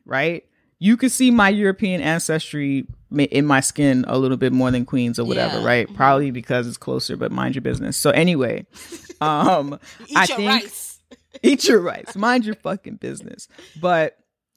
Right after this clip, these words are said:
Speaker 1: I think that people have this weird understanding of race where, like, which is a part of why I don't like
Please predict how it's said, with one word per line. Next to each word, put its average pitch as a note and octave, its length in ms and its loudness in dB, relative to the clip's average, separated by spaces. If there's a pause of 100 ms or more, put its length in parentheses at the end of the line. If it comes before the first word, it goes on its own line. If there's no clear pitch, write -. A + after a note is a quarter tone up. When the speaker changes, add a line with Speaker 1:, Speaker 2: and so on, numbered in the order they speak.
(320)
Speaker 1:
I G#3 100 -2
think D4 180 -2
that D#4 180 4
people C4+ 300 2
have A#3 260 4
this A3 160 -4
weird G#3 360 0
understanding G3 520 -2
of D#3 140 -2
race F#3+ 360 0
where, F3 160 0
like, D#3 320 0
which G3+ 120 -2
is A3 120 -2
a E3+ 80 -2
part A3+ 240 2
of A3 80 -2
why G3+ 200 2
I E3 80 2
don't E3+ 320 -4
like D#3+ 460 -2